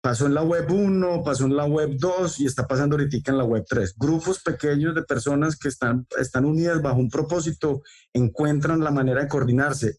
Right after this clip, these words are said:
en, y, y la tecnología les ayuda a coordinarse a unas, a unas, pues como a, de unas formas extraordinarias.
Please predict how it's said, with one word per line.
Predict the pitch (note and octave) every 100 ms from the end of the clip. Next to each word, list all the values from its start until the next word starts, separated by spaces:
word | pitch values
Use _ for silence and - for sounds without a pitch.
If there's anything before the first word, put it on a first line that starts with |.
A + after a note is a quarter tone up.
| _
en, | C3 C3+
y, | C#3 C3+ D3
y |
la | C3
tecnología | C#3 C3 C3 B2 D#3
les | D3+
ayuda | C#3 B2+
a | C#3+
coordinarse | E3 B2+ B2+ B2 A#2+ - D#3
a | - B2
unas, | B2+ B2+ C3 D3 D3 -
a | -
unas, | A#2+ B2+ C#3 D3 - _ _ _ -
pues | C3
como | C3+ B2
a, | A#2 A#2
de |
unas | A#2+ C#3
formas | E3+ C#3+ D3 C#3+
extraordinarias. | C#3 - A2 G2 F#2+ A#2+ G#2+ E2+ -